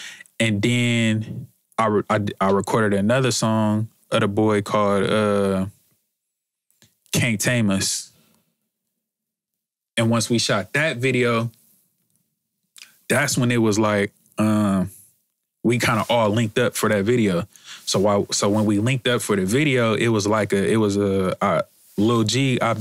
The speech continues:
I been knew Lil G. We went to Solano Middle School together, and we went to Loma Vista Elementary School together too. So I knew Lil G since elementary school. So he ended up pulling up that day,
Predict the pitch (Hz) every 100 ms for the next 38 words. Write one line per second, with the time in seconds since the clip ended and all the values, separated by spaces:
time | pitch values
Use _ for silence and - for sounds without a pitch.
0 | 104 - 127 135 123 147 135 123 123 113
1 | 127 123 131 123 107 107 113 117 107 113
2 | 117 104 104 98 98 92 - 131 127 120
3 | 110 101 101 113 117 104 117 - 92 104
4 | 110 113 98 - 107 104 98 - 98 101
5 | - - - - 123 110 123 117 110 107
6 | 110 113 92 92 98 101 98 - - 110
7 | 113 _ - - - _ - - 104 90
8 | 87 _ _ _ _ _ - - 147 -
9 | 120 110 95 123 110 110 101 104 104 107
10 | 104